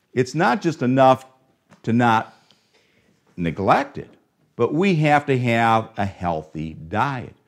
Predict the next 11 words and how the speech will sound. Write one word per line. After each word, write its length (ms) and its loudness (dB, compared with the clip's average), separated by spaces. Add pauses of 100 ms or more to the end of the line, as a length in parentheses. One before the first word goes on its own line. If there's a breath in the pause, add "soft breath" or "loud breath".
(320 soft breath)
We 220 0
have 400 2
to 140 -2
have 800 -2
that 240 -2
Word 600 0 (220 soft breath)
that's 220 -4
going 320 -2
to 120 -6
be 540 0
healthy. 580 -8